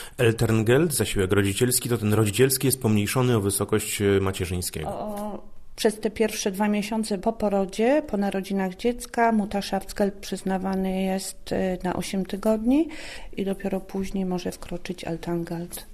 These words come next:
Speaker 2: ale nie dłużej jak na czternaście miesięcy.
Speaker 1: Czy Elterngeld, ten zasiłek rodzicielski, także przyznawany jest Polakom, którzy na przykład przyjechali tutaj po pierwszym maja, skorzystali z otwarcia rynku pracy i są tutaj stosunkowo krótko?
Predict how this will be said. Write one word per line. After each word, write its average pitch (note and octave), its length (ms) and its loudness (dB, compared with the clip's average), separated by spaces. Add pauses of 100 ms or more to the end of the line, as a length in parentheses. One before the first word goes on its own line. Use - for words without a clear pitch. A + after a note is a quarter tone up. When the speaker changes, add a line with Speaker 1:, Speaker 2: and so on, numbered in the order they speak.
Speaker 2:
ale G3 260 0
nie G3 140 2
dłużej F#3 340 -4
jak F3+ 260 -6
na F3 120 -2
czternaście F3+ 720 -4
miesięcy. E3+ 540 -6 (220)
Speaker 1:
Czy G2+ 300 2 (180)
Elterngeld, A2 680 0
ten G#2+ 140 0
zasiłek G#2 360 2
rodzicielski, G#2 840 2
także A2+ 880 2
przyznawany G2+ 580 2
jest G#2 240 2
Polakom, F#2+ 400 0
którzy A#2 240 0
na F#2 100 0
przykład - 280 -2
przyjechali G#2 500 0
tutaj G2+ 580 0
po G2 140 2
pierwszym F#2+ 420 0
maja, F2+ 240 0
skorzystali F2+ 560 -2
z F2 80 -4
otwarcia F2+ 540 -2
rynku F#2 340 0
pracy G#2 300 -2
i B2 40 -2
są G#2+ 200 2
tutaj A#2 220 -2
stosunkowo A2 500 2
krótko? - 460 0